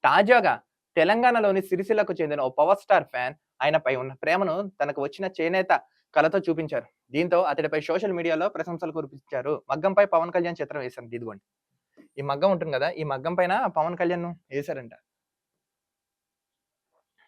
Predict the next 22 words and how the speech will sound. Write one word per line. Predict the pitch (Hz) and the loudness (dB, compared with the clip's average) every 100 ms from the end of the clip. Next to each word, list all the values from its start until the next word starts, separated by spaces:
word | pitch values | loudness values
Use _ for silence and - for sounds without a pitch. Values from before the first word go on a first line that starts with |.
| _ _ _ - 127 | _ _ _ -4 4
దేశ | 202 226 208 | 6 8 8
విదేశాలకు | 220 226 220 220 | 8 8 4 4
కూడా | 196 214 196 | 4 6 4
పంపిస్తూనే | 175 190 - 190 | 0 -2 -2 -2
ఉంటారు | 165 165 190 208 | 2 4 2 0
సిరిసిల్ల | 160 175 175 156 | -2 0 -2 -4
నుంచి. | 135 - _ _ - | -8 -12 _ _ -2
ఈ | 180 196 | 2 4
క్రమంలో | 185 226 226 | 4 4 2
సిరిసిల్ల | 202 208 226 220 196 | 0 2 2 2 2
చేనేత | 208 208 202 | 2 2 2
కార్మికులు | 196 190 196 180 | 2 2 -2 -2
ఇప్పటి | 175 170 | 0 0
వరకు | 175 185 | 2 0
ఎన్నో | 175 196 185 156 | 2 0 0 -2
ఘనతలు | 175 196 165 | 0 2 2
సాధించారు. | 160 151 123 _ _ _ _ - 190 | 0 -4 -10 _ _ _ _ -2 0
సిరిసిల్ల | 202 240 233 226 | 2 4 4 4
పెట్టిన | 196 202 202 185 | 0 0 -2 0
పేరు | 175 190 262 _ _ _ _ _ - | 2 2 0 _ _ _ _ _ -2
నేతన్నలు. | 143 170 190 127 - _ _ _ _ _ 139 | 4 6 4 2 -6 _ _ _ _ _ -6
ఎక్కువగా | 143 226 226 | 4 8 10